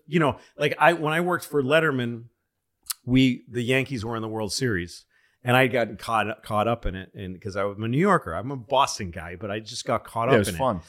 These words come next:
Speaker 1: So I got to, we took Larry Bud Melman, this character that Letterman had, to, to the game and interviewed the players, and then I got to be in the press box during the game. And me and a friend of mine who's a writer were sitting there,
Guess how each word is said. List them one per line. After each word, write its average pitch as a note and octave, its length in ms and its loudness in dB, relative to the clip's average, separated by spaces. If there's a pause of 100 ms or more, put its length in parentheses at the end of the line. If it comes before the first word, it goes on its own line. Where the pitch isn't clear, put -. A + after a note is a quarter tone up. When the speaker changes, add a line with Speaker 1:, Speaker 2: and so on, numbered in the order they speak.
(140)
Speaker 1:
So - 160 2
I B2+ 140 10
got C#3+ 240 0
to, C#3+ 140 -2
we C3 200 -8
took - 260 0
Larry B2 320 -2
Bud G#2+ 240 -4
Melman, A2 360 -6
this E2+ 140 -10
character G2 380 -4
that F#2 80 -12
Letterman F#2 400 -10
had, F2 280 -12
to, G2+ 200 -8 (120)
to B2 120 -6
the G2+ 140 -6
game G2+ 540 -6 (400)
and G2 280 0
interviewed G2 480 -8
the F2 60 -12
players, G2 640 -2 (320)
and G2+ 200 -4
then G2+ 120 -4
I G2+ 100 -4
got G2+ 200 -4
to G#2+ 60 -14
be F#2+ 120 -10
in F#2 80 -10
the G#2 40 -12
press D#3+ 280 -2
box - 380 -10
during G2 200 -6
the F#2 80 -8
game. G2+ 300 -8
And F2 100 -10
me G#2 140 -8
and G#2+ 360 -12
a G#2 60 -14
friend B2 180 -4
of A#2+ 60 -2
mine G#2 100 -2
who's F#2 140 -6
a F#2+ 60 -12
writer G#2+ 240 0
were F2+ 140 -12
sitting G2+ 260 -12
there, F#2 180 -10